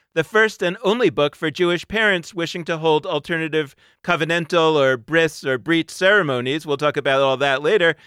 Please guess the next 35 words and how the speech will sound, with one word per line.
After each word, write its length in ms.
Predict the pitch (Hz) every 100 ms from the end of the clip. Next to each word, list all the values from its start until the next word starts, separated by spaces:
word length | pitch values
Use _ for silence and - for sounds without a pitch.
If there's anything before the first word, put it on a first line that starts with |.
| - _ _
for 320 | - 190 185
welcoming 420 | 175 175 180 170
babies 480 | 160 165 156 160 156
who 180 | 175 151
won't 280 | 143 143 135
be 100 | 151
circumcised. 840 | 202 202 170 - 107 - - - _ _ _ -
Rebecca 400 | 165 180 175 180
Wald 420 | 151 151 180 185 _ _
is 160 | 170 147
the 140 | 175
executive 480 | 165 170 165 175 143
director 500 | 185 220 - 175 127
of 140 | 120
Bruchim. 540 | 127 117 117 104 98 - _
She 220 | - 208 220
is 200 | 202 170
a 80 |
lawyer 380 | 180 175 214 214
by 160 | 180 170
training 480 | - 185 190 226 214
who 100 | 185
has 140 | 156
worked 260 | 170 180 190
as 140 | 170
an 80 | 156
attorney, 560 | 151 190 190 208 220
a 100 | 175
legal 300 | 151 170 170
news 260 | 165 175 170
reporter, 480 | 185 - 196 190 202
and 240 | 175 151
a 40 | 151
media 340 | 160 160 160
strategist. 720 | - 151 143 151 190 208 -